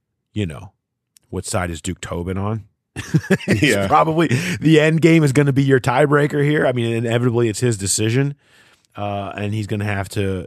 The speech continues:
Speaker 1: to pull the trigger on that. But, you know, there's, there should be, there should be a lot of indecision there.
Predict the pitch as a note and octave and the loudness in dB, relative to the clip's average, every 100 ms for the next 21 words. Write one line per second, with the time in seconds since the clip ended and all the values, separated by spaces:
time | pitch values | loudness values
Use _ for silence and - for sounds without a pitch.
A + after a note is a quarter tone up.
0 | - - G2 F2+ F2+ _ - - G#2 E2+ | -12 -6 -4 -4 -10 _ -8 -4 -4 -4
1 | - G#2 A#2+ A#2+ B2+ C3+ C#3 - F2+ - | -6 -2 2 2 2 0 -2 -8 -10 -10
2 | _ _ _ _ _ _ _ _ F#2 D2 | _ _ _ _ _ _ _ _ -16 -16
3 | - _ _ _ _ _ _ _ _ _ | -20 _ _ _ _ _ _ _ _ _
4 | _ - G#2+ F#2 - A#2 A2+ A#2+ B2 A#2 | _ -12 -10 -8 -2 -2 -2 -6 -6 -2
5 | A#2+ - B2 G2 E2 D#2+ D#2+ D#2 F#2 D#2+ | -4 -2 -4 -4 -8 -10 -14 -14 -14 -14
6 | - - - C2+ - | -14 -16 -18 -20 -20